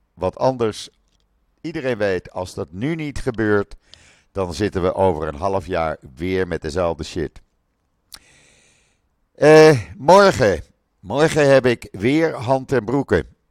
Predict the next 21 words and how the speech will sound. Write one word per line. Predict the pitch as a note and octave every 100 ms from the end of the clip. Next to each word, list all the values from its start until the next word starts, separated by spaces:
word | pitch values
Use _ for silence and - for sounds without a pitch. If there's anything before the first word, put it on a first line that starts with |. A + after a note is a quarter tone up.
| _
Die | D#2 F#2+ G2
komt | - F#2+ -
uitleg | G2+ F#2+ F2 E2+
geven. | - D#2+ D2 C#2 - _ _
Eh, | - F#2 F2+ E2
velen | A2+ C3+ C3 B2
van | A#2+
jullie | A2 G#2+
stelden | F#2+ A#2 G#2 G2
dat | F#2
op | E2
prijs. | - A2+ A2+ - - _ _ _
Ik | - C3
heb | C#3+
hem | A#2
gevraagd. | F#2+ F#2 A#2+ A#2+ A#2 A#2 - -
Han | G#2 B2+ A#2
heeft | G#2+ F#2+
even | A2 F#2 E2+
tijd | B2 B2 -
gemaakt. | G#2+ F#2+ E2+ -